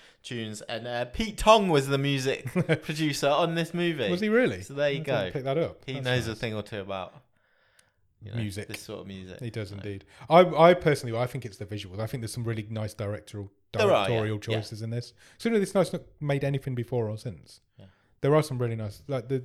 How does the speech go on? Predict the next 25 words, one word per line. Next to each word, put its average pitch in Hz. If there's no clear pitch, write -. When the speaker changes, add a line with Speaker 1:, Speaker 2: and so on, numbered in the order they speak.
Speaker 2:
the 135
split -
screen 117
montages 110
and 95
the 95
the 101
shots -
of 95
E-, 110
Tariq 110
when 98
he's -
tripping. 98
Speaker 1:
There's 220
enough 254
here, 220
isn't 170
there, 101
in, 120
in 123
some 131
of 120
that 117
cinematography 113